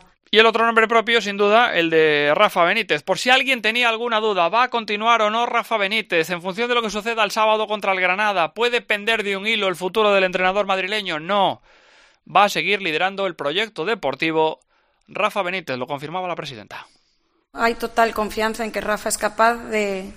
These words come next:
Speaker 2: darle la vuelta a esta situación. Tiene experiencia, ha estado en muchísimos equipos de fútbol, ha vivido situaciones como estas o más complicadas y ha sido capaz de revertirlo.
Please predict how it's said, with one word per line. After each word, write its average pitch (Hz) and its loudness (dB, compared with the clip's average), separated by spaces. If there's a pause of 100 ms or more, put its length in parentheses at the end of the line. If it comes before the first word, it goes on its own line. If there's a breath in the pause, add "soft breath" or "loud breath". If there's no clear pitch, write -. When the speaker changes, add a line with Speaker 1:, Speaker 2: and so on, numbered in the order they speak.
Speaker 2:
darle 220 0
la 202 2
vuelta 208 -4
a - 0
esta 202 -6
situación. 180 -6 (300)
Tiene 208 -4
experiencia, 247 0
ha 202 -2
estado 202 0
en 202 -4
muchísimos 202 -6
equipos 208 -6
de 202 -4
fútbol, 240 0
ha 208 2
vivido 214 -2
situaciones 208 -2 (640 loud breath)
como 202 0
estas 233 0
o 190 -4
más 202 -2
complicadas 233 2
y 220 -4
ha 214 0
sido 226 0
capaz 220 4
de 240 0
revertirlo. 247 0